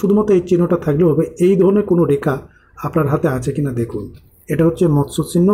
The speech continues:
বা face sign। এই চিহ্ন থাকলে পরেও আপনি অবশ্যই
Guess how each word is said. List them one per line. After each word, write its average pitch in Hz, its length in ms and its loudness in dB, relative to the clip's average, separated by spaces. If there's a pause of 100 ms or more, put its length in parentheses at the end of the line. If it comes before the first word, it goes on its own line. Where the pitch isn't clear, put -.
বা 151 140 2
face 135 260 -4
sign। 104 200 -4 (920)
এই 156 160 0
চিহ্ন 196 160 4 (120)
থাকলে 175 280 2
পরেও 202 240 2
আপনি - 180 -4 (480)
অবশ্যই 147 360 0